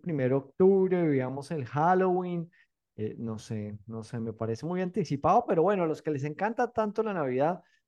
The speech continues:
pues que sean felices, cada cual que haga del mundo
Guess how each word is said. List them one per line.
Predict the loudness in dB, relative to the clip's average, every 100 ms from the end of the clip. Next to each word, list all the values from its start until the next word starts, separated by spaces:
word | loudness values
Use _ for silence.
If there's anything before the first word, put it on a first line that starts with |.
| _
pues | -4 -4 -4
que | -4
sean | 0 0 0
felices, | -2 -2 -6 -10 -8
cada | -4 -4
cual | 0 -2 -2
que | -4
haga | -2 -2
del | -2
mundo | -4 -4 -6